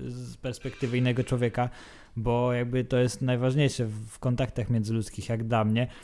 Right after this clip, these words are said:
Wtedy unikasz wielu jakichś konfliktów i nieporozumień, no bo każdy na każdą sprawę patrzy inaczej, tak? I tak samo jest z tobą i tak samo jest ze mną. Ja inaczej jest, po-, patrzę na,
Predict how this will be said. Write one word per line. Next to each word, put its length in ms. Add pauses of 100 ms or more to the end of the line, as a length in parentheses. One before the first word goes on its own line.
(380)
Wtedy 300
unikasz 440
wielu 880
jakichś 300
konfliktów 680
i 540
nieporozumień, 640
no 100
bo 160 (360)
każdy 340
na 100
każdą 300
sprawę 300
patrzy 360
inaczej, 400
tak? 200 (1300)
I 40
tak 200
samo 380
jest 160
z 80
tobą 260
i 40
tak 180
samo 200
jest 120
ze 120
mną. 220
Ja 120
inaczej 320
jest, 220
po-, 100
patrzę 400
na, 280